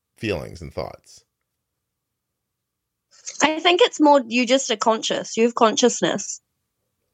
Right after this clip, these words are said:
Speaker 1: Uh, maybe. I don't know. Boobs are terrific. We start talking about it, I'll get lost in it. I really will. I got theories about all kinds of things. Seriously. When we're done here, if you want, I can tell you what's great about boobs.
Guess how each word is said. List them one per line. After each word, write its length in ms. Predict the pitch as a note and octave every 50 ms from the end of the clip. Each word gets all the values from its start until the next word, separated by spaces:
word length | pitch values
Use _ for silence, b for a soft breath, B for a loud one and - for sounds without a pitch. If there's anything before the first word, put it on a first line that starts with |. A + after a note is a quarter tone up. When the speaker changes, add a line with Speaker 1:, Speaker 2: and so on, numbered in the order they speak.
| _ _ _ -
Speaker 1:
Uh, 200 | - B2+ C#3 C#3+ - _ -
maybe. 340 | D#2+ D2+ D#2+ F2 E2+ E2 - _ _ _ -
I 100 | - F2+
don't 140 | F2+ F2+ F#2+
know. 180 | F#2 F2 E2+ E2 _ _ _ -
Boobs 260 | A#2+ A#2+ B2+ B2+ -
are 40 | -
terrific. 500 | - - C2 A#1+ E2+ - - - _ _ B B B B B B
We 140 | A#2+ D3
start 240 | F3 - - F#3 E3
talking 360 | - - A2 G#2+ B2+ - B2+
about 220 | F#2+ D#2+ E2 D#2+ D#2
it, 60 | D2+
I'll 180 | E2 F#2+ A#2 C3
get 180 | A#2+ G#2 -
lost 320 | D2+ E2+ F#2 G#2 - - -
in 80 | A#1
it. 160 | B1 C2+ - _ _ -
I 80 | - B2
really 280 | C3 C3+ C#3 C3+ A#2
will. 320 | G2 F#2+ G2+ G#2 F2 E2 - _ _ _ -
I 100 | - C#3+
got 180 | D#3 D3+ B2+ A#2
theories 440 | - - A#2 A#2+ A#2+ A#2+ A#2 A2 G2+
about 320 | - F#2 F2 D#2 - - _ _ _ _ _ _ _ _ -
all 180 | - A#2 B2+
kinds 280 | B2+ - G2 F#2 G2+ G2
of 80 | E2 -
things. 340 | - C#2+ D2 E2+ - - _ _ _ _ _ _ _ _ b b b b b b b b b b _ _ _ -
Seriously. 420 | - - A#2+ A2+ A2+ - - F#2+ F#2 - - - _ _ _ _ _ _ _ _ _ _ _ _ _ _ _ _ _ _ -
When 300 | - - - D3 D#3 E3
we're 80 | F3 F3
done 180 | D#3+ E3+ F3 E3
here, 140 | D3 A2 F#2+
if 100 | F2+ -
you 100 | A#2 A#2+
want, 160 | A#2+ B2 A2 E2+
I 60 | E2+
can 100 | F2+ G2+
tell 140 | F#2 B2 G#2
you 80 | G#2 F#2+
what's 160 | F#2+ F2+ -
great 180 | - F#2+ F#2+
about 320 | A#2+ - D#3 C3 - - -
boobs. 400 | - D3+ C#3+ - - - -